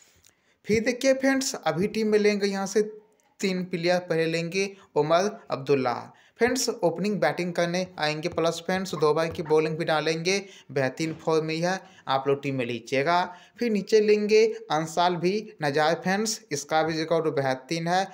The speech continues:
बैटिंग भी करेंगे, प्लस फ्रेंड्स, दो ओवर की बॉलिंग भी डालेंगे, आप लोग टीम में लीजिएगा। फिर नीचे लेंगे प्रदीप पी फ्रेंड्स, बैटिंग करने आएंगे, सात या आठ नंबर पे, प्लस फ्रेंड्स, दो ओवर की बॉलिंग भी डालेंगे,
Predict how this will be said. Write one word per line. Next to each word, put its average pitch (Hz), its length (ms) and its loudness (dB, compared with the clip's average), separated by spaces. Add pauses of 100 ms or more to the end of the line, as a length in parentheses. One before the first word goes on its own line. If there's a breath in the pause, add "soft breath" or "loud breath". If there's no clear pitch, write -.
(200 loud breath)
बैटिंग 135 380 0
भी 151 120 -2
करेंगे, 156 360 0
प्लस 160 360 0
फ्रेंड्स, 175 260 -2
दो 147 160 2
ओवर 156 200 0
की 160 140 -4
बॉलिंग 151 360 2
भी 160 60 -2
डालेंगे, 160 580 0 (320 loud breath)
आप 127 200 -2
लोग 135 160 0
टीम 131 120 -2
में 127 120 -4
लीजिएगा। 139 560 0 (320 loud breath)
फिर 214 220 0
नीचे 202 280 4
लेंगे 208 420 4 (180 loud breath)
प्रदीप 156 580 0
पी 196 160 -2
फ्रेंड्स, 208 420 0
बैटिंग 151 360 0
करने 175 360 2 (180)
आएंगे, 156 320 0
सात 147 380 -2
या 147 180 2
आठ 139 260 0
नंबर 143 220 0
पे, 147 160 0
प्लस 147 360 0
फ्रेंड्स, 165 260 -2
दो 143 180 2
ओवर 151 180 2
की 156 160 -4
बॉलिंग 147 340 2
भी 151 80 -2
डालेंगे, 151 560 0